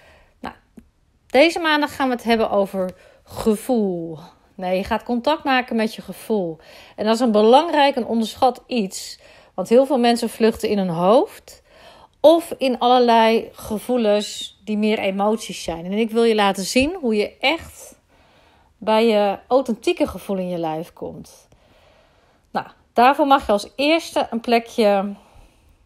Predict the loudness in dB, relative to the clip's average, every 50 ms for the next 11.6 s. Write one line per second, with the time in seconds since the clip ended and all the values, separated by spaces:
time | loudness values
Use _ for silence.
0 | _ _ _ -2 0 0 0 0 -2 -4 -2 0 2 4 4 4 4 2 0 0
1 | -2 -4 -4 -2 -2 -2 0 -2 -2 -2 -2 -8 -10 -10 -8 -6 -2 0 4 4
2 | 4 4 4 0 0 0 0 -2 -6 _ _ _ _ _ _ _ _ _ _ _
3 | _ _ _ _ _ _ _ _ _ _ _ _ _ _ _ _ _ _ _ _
4 | _ _ _ _ _ _ _ _ _ _ _ _ _ _ _ _ _ _ _ _
5 | _ _ _ _ _ _ _ _ -8 -8 -2 4 6 6 6 6 4 0 0 2
6 | 2 2 2 0 -4 -6 -12 -12 -12 -14 -18 -20 _ _ _ _ _ _ _ _
7 | _ _ _ _ _ _ _ _ _ _ _ _ _ _ _ _ _ _ _ _
8 | _ _ _ _ _ _ _ _ _ _ _ _ _ _ _ _ _ _ _ _
9 | _ _ _ _ _ _ _ _ _ _ _ _ _ _ _ _ _ -4 -2 -2
10 | -2 -2 -4 -12 -6 2 4 6 6 6 4 2 -4 -4 -2 -2 -2 -2 0 2
11 | 4 4 6 4 4 2 0 -2 -2 -2 -2 -6